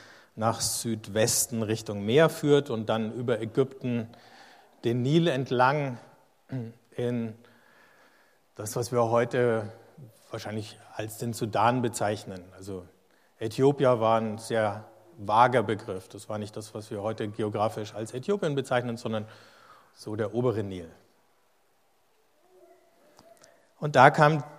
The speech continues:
dieser Mann her, der nach Jerusalem gepilgert war.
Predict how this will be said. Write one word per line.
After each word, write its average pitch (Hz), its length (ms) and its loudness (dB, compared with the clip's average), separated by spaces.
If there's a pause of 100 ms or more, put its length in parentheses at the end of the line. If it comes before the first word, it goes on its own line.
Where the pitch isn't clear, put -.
(240)
dieser 131 260 6
Mann 131 320 4
her, 160 580 2 (460)
der 117 400 4 (1120)
nach 113 180 -2
Jerusalem 117 680 0
gepilgert 104 640 -6
war. 87 240 -8